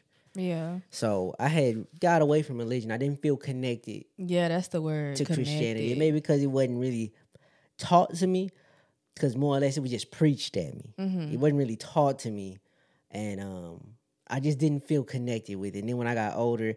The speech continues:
Speaker 2: there were other things and, you know, propaganda. Some of the things were true. Some of the things weren't true about the religion that, you know, my family had,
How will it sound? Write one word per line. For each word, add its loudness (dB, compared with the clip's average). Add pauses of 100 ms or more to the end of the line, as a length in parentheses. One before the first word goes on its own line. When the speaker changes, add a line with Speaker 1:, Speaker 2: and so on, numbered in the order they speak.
(260)
Speaker 2:
there 4
were 4
other 2
things -8
and, -8
you -10
know, -6
propaganda. -2 (280)
Some 2
of 2
the 0
things 2
were 0
true. 2
Some -2
of -2
the -4
things -2
weren't 2
true -4
about -2
the -6
religion -4
that, -4
you -10
know, -6 (420)
my -6 (360)
family -4
had, -6